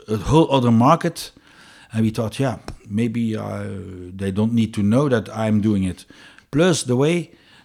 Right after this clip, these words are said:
that the media were not so happy with that, with this whole movement. It, the media n-, didn't take it serious. And when they had people from who normally they known they were known in another circuit that one, one day and another day they began to make things like that.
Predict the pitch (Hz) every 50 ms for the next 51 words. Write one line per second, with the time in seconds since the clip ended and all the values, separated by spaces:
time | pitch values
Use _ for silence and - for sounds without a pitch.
0 | _ - 110 117 110 104 110 107 113 131 151 143 147 147 147 147 151 147 147 143
1 | 135 117 113 110 113 110 107 117 117 127 120 - - 113 101 143 165 - 123 110
2 | 104 98 92 95 92 90 - - - 110 107 104 110 101 95 - - 110 113 110
3 | 107 110 113 107 95 98 98 95 90 90 - - - - 104 101 - 110 101 98
4 | 98 104 123 127 135 135 120 117 117 113 - - - 92 123 120 127 120 - -
5 | - 131 117 - 101 - - - - 139 151 143 113 98 95 - - - - -
6 | - - - - - - - - - 117 120 123 120 117 120 110 117 117 120 -
7 | - - - - - - - _ _ _ _ _ - 156 165 160 147 139 123 113
8 | - - 123 113 117 117 98 101 104 113 117 117 117 113 110 110 110 120 127 131
9 | 131 123 123 113 117 113 117 127 139 147 147 147 143 123 95 - - - _ _
10 | 104 107 110 110 113 107 110 117 123 123 123 120 120 117 107 110 107 107 107 113
11 | 123 127 120 - - 123 113 107 - 127 135 143 135 - - - - - - _
12 | - 107 101 - - - - 110 113 113 110 113 110 113 120 120 120 120 113 110
13 | 110 110 110 120 131 135 135 123 117 120 113 113 110 110 107 107 104 101 101 98
14 | 117 117 110 110 113 107 110 107 95 - 127 117 110 - 110 104 104 95 110 117
15 | 135 135 - -